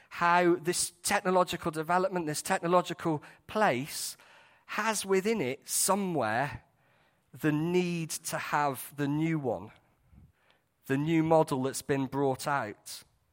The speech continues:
And, and the people trying to sell us stuff have got clever, and they've started adding numbers to the technology so that we think the one that we've got is rubbish. So if you take cameras,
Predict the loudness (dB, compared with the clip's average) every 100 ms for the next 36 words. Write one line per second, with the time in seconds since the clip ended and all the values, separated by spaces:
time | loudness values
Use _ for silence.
0 | _ _ _ _ _ -20 -20 _ -4 -2
1 | -2 -2 0 0 -2 -2 -2 -2 2 2
2 | 2 2 2 2 0 0 -2 0 -2 0
3 | -2 -4 -2 -2 0 -2 0 -4 -4 0
4 | 0 0 -2 -4 -6 -18 -10 4 4 6
5 | 2 2 4 4 2 0 0 -2 -8 -12
6 | _ -6 -2 -2 -2 -2 4 4 4 0
7 | -4 -2 -2 0 0 0 -2 -2 -2 -2
8 | -4 -4 2 2 2 0 -2 -2 -4 -2
9 | -2 -4 -12 -20 _ -10 -4 -2 -2 -4
10 | -12 -14 -14 -18 -20 -20 _ _ _ _
11 | _ _ _ _ _ _ _ -8 -6 2
12 | 2 2 0 0 2 0 -2 -4 -12 -14